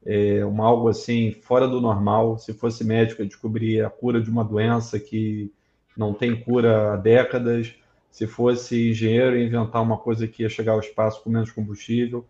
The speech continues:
Ele era um cara fora de série. Ele realmente, aquilo que ele botava a cabeça dele, ele ia ser, é, é, um, um marco, uma, um ponto de referência.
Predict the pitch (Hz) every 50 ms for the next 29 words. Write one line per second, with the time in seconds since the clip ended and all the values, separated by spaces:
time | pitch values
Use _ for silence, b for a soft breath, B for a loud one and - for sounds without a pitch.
0 | _ _ _ _ _ _ _ _ - - 135 156 165 175 165 - 165 156 165 165
1 | 160 160 160 - - _ _ _ - 147 151 160 - - - 120 107 104 107 107
2 | 104 104 135 151 147 131 131 139 143 139 - 131 - - 143 139 139 - 147 131
3 | 131 127 127 120 - - 113 113 113 113 113 120 110 110 113 107 - 123 113 110
4 | 117 123 127 135 139 139 139 139 139 - - 110 123 127 123 131 127 123 - -
5 | - 117 117 120 120 117 - _ _ _ _ _ _ _ _ _ - 107 104 107
6 | 107 107 104 101 101 104 101 101 98 98 101 - - 95 107 110 117 - 104 107
7 | 107 107 107 110 120 127 127 - - - - 131 127 127 123 123 123 123 117 113
8 | 113 - 127 123 120 123 127 123 - 135 131 127 101 98 95 - - -